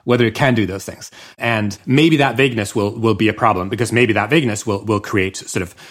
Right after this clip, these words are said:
uh, maybe it will create too much leeway, and it might mean that you can sort of, um,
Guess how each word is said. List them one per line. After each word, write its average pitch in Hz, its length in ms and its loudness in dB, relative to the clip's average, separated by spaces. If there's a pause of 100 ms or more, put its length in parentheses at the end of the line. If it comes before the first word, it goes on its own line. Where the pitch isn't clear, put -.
(120)
uh, 90 180 -4
maybe 123 200 4
it - 20 2
will 110 140 2
create 156 240 -4
too 214 80 2
much 208 160 0
leeway, 143 400 2
and 101 100 -2
it 104 40 -6
might 101 180 -8
mean 110 160 0
that 104 160 -4
you 107 80 -2
can 107 260 -4
sort 104 180 -8
of, 92 120 -14 (220)
um, 101 340 -4